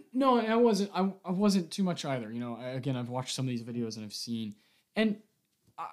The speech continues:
I, I'm, I'm, I'm in the boat of, you know, with, like, stand-up comedy, if someone's saying something offensive to you, w-, well, then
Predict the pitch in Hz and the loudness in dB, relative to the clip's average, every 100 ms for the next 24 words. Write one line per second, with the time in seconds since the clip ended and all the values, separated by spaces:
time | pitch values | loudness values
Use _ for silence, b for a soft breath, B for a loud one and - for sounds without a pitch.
0 | - 202 208 - 208 220 262 208 220 262 | -12 -12 -10 -4 0 4 2 2 4 6
1 | 233 196 - 254 277 208 139 160 160 165 | 4 2 2 4 6 6 4 2 4 2
2 | 160 - 156 143 151 147 151 156 143 135 | 0 -4 -2 0 0 -2 -4 0 -2 -2
3 | - - 147 143 - 143 185 147 127 160 | -4 -2 0 -2 -2 0 2 2 2 0
4 | 160 - 165 151 139 147 135 139 131 123 | 2 0 0 0 -2 -2 -2 -2 -4 -2
5 | 117 107 - _ _ _ _ 127 120 160 | -4 -6 -14 _ _ _ _ -8 -2 0
6 | 165 135 - 113 104 120 107 113 110 104 | 2 0 -2 -2 -2 -4 -6 -6 -4 -4